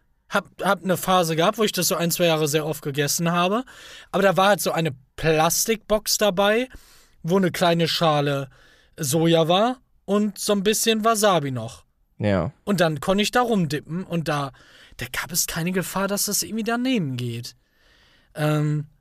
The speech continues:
Speaker 1: warum, wa-, warum hast du das umgefüllt? Oder ga-, war das bei dir nicht so geil?
Speaker 2: Nee, das war, waren so kleine Schälchen und das, die waren dann in so kleinen Fischen drin und
Speaker 1: Was für
Speaker 2: das
Speaker 1: Fische?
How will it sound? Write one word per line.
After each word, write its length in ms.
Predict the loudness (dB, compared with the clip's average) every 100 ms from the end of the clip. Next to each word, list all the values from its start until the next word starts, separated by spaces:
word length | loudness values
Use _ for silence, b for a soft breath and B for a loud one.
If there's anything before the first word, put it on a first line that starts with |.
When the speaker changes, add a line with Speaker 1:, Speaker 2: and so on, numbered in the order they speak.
| _ _ 0
Speaker 1:
warum, 420 | 2 2 0 -4
wa-, 300 | -12 -10 -10
warum 280 | -6 -4 -2
hast 160 | -2 -2
du 60 |
das 200 | 0 -2
umgefüllt? 760 | -2 -2 -4 -4 -6 -6 -8 -12
Oder 180 | -4 -2
ga-, 160 | -2 -4
war 140 | 0 0
das 180 | 0
bei 160 | -2 -4
dir 140 | -2
nicht 160 | -2 -2
so 140 | -4 -4
geil? 380 | -4 -4 -8 -10 _ _ _
Speaker 2:
Nee, 520 | -8 -4 0 2 2
das 260 | 2 0 4
war, 280 | 6 6 2
waren 200 | 2 2
so 100 | 0
kleine 440 | 0 2 2 2
Schälchen 720 | 0 -2 0 0 2 2 2 0
und 200 | -2 -6
das, 280 | -10 -10
die 180 | -4 2
waren 180 | 4 4
dann 140 | 4
in 120 | 0 0
so 120 | -2
kleinen 380 | 0 2 2 0
Fischen 480 | -2 -4 0 0
drin 560 | 2 4 2 2 0 0
und 520 | 0 0 0 0 -4 -10 b b b b b b -14
Speaker 1:
Was 160 | -12
für 100 | -6 -4
Speaker 2:
das 120 | -2
Speaker 1:
Fische? 440 | -2 -4 -6 -10